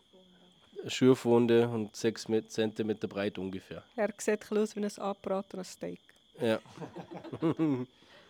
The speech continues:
Speaker 2: Ja, der Boden ist ultra, ultra mega rutschig. Also auch wenn du irgendwie von draussen reinkommst und es hat geregnet oder so,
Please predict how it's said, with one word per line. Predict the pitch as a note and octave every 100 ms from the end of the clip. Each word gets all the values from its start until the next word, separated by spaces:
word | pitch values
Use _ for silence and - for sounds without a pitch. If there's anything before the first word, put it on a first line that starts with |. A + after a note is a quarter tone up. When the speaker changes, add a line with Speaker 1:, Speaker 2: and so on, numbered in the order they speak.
| _ _ _ _ _ _ _ _ - - - - - -
Speaker 2:
Ja, | - A#3+ D4+
der | -
Boden | A3 C#4+
ist | B3 -
ultra, | - D#4 - C#4+ C#4 C4 -
ultra | C4 D4 B3 A#3
mega | A3 G#3+ A#3 C#4 B3+ A3+
rutschig. | G#3 C#4 - - D4 -
Also | G#3+ A3+
auch | G#3+
wenn | A3
du | A3
irgendwie | A3+ G#3+
von | G#3+
draussen | A3 C4+ - A#3
reinkommst | B3 - A#3+ A#3+
und | A3+ G#3
es | -
hat | G3+
geregnet | - G#3 A#3 A#3+ A#3
oder | A3+
so, | - A3